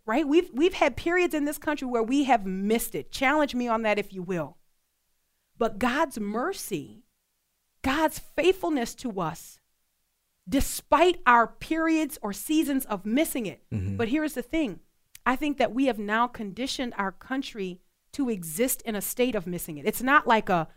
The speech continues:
Speaker 2: Wow.
Speaker 1: "Oh, that's a break from the norm." Like, "Oh, man, I can't believe we had that." Like, that's, we have sinned against God.
Speaker 2: Mm-hmm.
Speaker 1: You understand?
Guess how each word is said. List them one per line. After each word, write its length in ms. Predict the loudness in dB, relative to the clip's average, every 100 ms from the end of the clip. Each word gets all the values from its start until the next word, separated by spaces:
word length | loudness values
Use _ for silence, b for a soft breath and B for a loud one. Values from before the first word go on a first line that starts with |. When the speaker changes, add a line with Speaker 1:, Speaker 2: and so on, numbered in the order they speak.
| -12
Speaker 2:
Wow. 220 | -10 -2
Speaker 1:
"Oh, 180 | 2 4
that's 200 | 4 2
a 60 | 0
break 220 | 2 2
from 220 | 2 0
the 80 | 0
norm." 420 | 0 2 4 2
Like, 220 | 0 0 2
"Oh, 400 | 4 6 6 2 4
man, 220 | 4 4
I 40 |
can't 220 | 4 2 2
believe 300 | 2 2 0
we 120 | -2
had 220 | 0 0
that." 140 | 0
Like, 180 | -2 0
that's, 280 | 4 4 2 b b b b 0
we 180 | 2
have 180 | 4 2
sinned 320 | 2 2 4
against 360 | 4 4 2 2
God. 340 | 4 4 2 -6 _ -10
Speaker 2:
Mm-hmm. 140 | -4
Speaker 1:
You 60 | -2
understand? 400 | -2 0 0